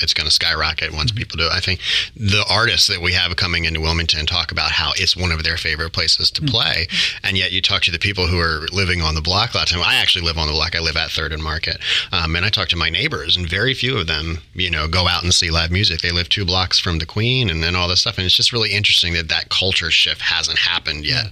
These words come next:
Speaker 1: for the residents down there. But, it's, but there are people, you know, we have people that come from Lancaster every week
Speaker 2: Hmm.
Speaker 1: that, that travel to come in.
Speaker 2: Interesting. Yeah.
Speaker 1: And yet the people that live within walking distance still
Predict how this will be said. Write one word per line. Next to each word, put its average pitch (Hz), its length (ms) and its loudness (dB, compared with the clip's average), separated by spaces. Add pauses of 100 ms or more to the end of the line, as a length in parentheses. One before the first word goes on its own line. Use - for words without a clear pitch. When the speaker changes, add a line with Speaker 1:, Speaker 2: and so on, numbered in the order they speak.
(240)
Speaker 1:
for 87 140 -2
the 82 80 0
residents 101 480 2
down 78 220 -2
there. 80 120 0
But, 87 120 -2
it's, 80 120 0
but - 240 -6
there 98 100 -2
are 120 120 0
people, 95 340 0
you 98 80 0
know, 110 60 2
we 98 120 2
have 107 100 -2
people 95 240 -2
that 80 100 -4
come 87 180 0
from 78 200 -2
Lancaster - 640 0 (100)
every 87 320 -4
week 85 240 -4
Speaker 2:
Hmm. 160 80 2
Speaker 1:
that, 98 140 -2
that - 200 -6
travel 98 500 2
to 90 120 0
come 101 240 0
in. 107 220 2
Speaker 2:
Interesting. - 440 0
Yeah. 107 80 0
Speaker 1:
And 101 80 0
yet 95 160 2
the - 60 -4
people 101 280 0
that 87 200 -2
live 95 140 0
within 82 240 -2
walking 92 260 -2
distance 80 300 2
still 147 200 0